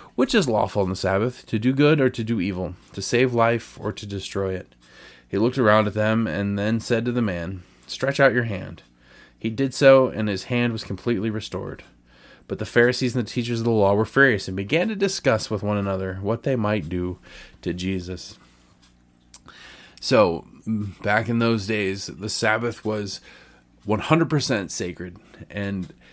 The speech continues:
there were laws in, in the Old Testament pertaining to the Sabbath of what you could and you couldn't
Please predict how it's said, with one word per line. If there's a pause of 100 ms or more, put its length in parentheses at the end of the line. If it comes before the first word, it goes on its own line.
(140)
there
were
laws
in, (640)
in
the
Old
Testament
pertaining
to
the
Sabbath
of
what
you
could (380)
and
you
couldn't